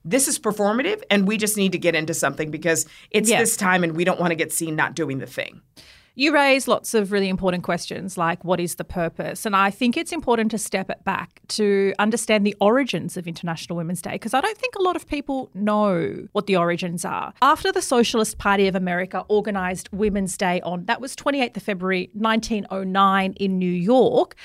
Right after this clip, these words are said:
Speaker 2: And then in nineteen ten, the following year, the International Socialist Women's Conference suggested a Women's Day be held annually. Then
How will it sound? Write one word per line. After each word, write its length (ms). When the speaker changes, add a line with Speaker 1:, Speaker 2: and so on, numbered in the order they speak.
Speaker 2:
And 160
then 300
in 320
nineteen 440
ten, 380
the 80
following 580
year, 540
the 300
International 460
Socialist 500
Women's 200
Conference 440
suggested 420
a 60
Women's 280
Day 360
be 80
held 360
annually. 640
Then 880